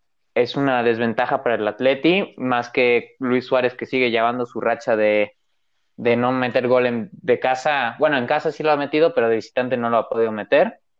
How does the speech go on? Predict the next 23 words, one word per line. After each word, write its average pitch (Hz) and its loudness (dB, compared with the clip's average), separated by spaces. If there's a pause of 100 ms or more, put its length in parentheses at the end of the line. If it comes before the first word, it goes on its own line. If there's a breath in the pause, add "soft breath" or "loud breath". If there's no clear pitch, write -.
(160)
Yo 113 0
creo 123 0
que - 0
el 110 0
Atleti 117 -2 (600)
no 123 -2
pudo, 117 2 (320)
no 139 -4
pudo 139 2
empatarlo 143 2
y 127 2
llevarlo 117 2
a 113 2
solo 123 2
un 117 -6
partido, 127 0
así 113 -2
que 113 2
el 101 -4
Chelsea 113 -8
tiene 117 -2
una 110 -6
ventaja. 104 -4